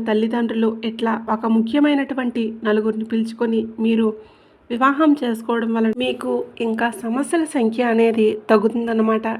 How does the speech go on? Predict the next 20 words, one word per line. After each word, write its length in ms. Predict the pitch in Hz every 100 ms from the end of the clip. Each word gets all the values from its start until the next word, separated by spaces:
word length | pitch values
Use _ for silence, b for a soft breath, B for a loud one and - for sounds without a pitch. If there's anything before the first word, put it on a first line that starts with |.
| -
ఎందుకంటే 520 | 226 233 233 220 226 226 226 B B B - - 233
జనం 260 | 226 247 240 - 220
ఏదైనా 420 | 220 247 247 254
సరే 300 | 247 233 226 226 B B B _ 233
ఒక 140 | 220 226
విషయం 320 | 226 226 330 302
జరిగినప్పుడు 580 | 277 214 220 233 233 226 - 247
ముందు 240 | 269 302
దాన్ని 420 | 320 320 302 262 208 - -
చాలా 260 | 233 220 233 -
తప్పుగా 320 | 214 202 247
ప్రచారం 480 | 240 220 226 233 233
చేస్తూ 320 | 226 220 240 226
ఉంటారు. 420 | 214 220 220 220 226
అది 240 | 220 220 226 226 B B B -
కొంచెం 280 | 226 226 226 - -
సమయం 360 | - 220 247 277
పట్టిన 340 | 254 - 226
తర్వాత 420 | 226 220 226 226 220
వారికి 400 | 220 220 220